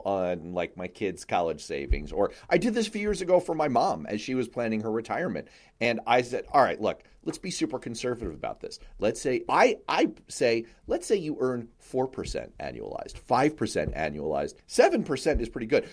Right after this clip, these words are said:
But I think the inverse is true as well, is, is what you're saying. Let's say it does fluctuate back down to one percent, two percent. At one percent, look, you're still making four hundred bucks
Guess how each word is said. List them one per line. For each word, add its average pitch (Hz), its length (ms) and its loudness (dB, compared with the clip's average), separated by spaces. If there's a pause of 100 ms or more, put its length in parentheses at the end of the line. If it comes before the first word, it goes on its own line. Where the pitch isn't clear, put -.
(140)
But 247 100 8
I 262 80 8
think 330 280 -6
the 160 180 -6
inverse 214 420 2
is 139 120 -4
true 92 540 -2 (720)
as 113 200 2
well, 107 460 8
is, 90 220 -4
is 113 160 -2
what 101 100 2
you're 98 100 -4
saying. 113 200 -2 (320)
Let's 403 240 -4
say 269 140 -2
it 175 100 -2
does 143 300 2 (160)
fluctuate 107 760 -2
back 85 260 0
down 85 280 0
to 82 80 -12
one 82 300 -4
percent, - 540 -8
two 104 100 -6
percent. 87 280 -4
At 143 100 4
one 208 280 4
percent, 104 600 0 (320)
look, - 280 -4 (380)
you're 147 120 -2
still 254 180 2
making 185 340 0
four 120 280 4
hundred 98 340 -4
bucks - 560 4